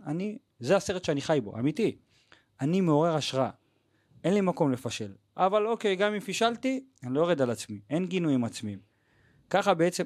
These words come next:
זה ההוויה בעצם שאני הולך איתה. אני הולך איתה כבר תקופה ארוכה.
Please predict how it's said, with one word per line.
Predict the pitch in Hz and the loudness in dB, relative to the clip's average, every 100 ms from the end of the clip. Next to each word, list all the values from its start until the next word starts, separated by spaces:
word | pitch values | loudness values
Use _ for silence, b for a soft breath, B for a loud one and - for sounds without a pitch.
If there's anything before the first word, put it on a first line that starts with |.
| - | -2
זה | 131 202 | 4 6
ההוויה | 190 160 180 | 6 4 4
בעצם | 175 170 180 | 4 0 -2
שאני | 160 135 | 0 4
הולך | 131 151 | 4 2
איתה. | 139 98 92 110 | 0 -4 -10 -4
אני | |
הולך | 123 156 | -2 0
איתה | 170 | 0
כבר | 143 131 | 0 -2
תקופה | 127 123 - | -4 -2 2
ארוכה. | 151 131 143 | 2 0 -4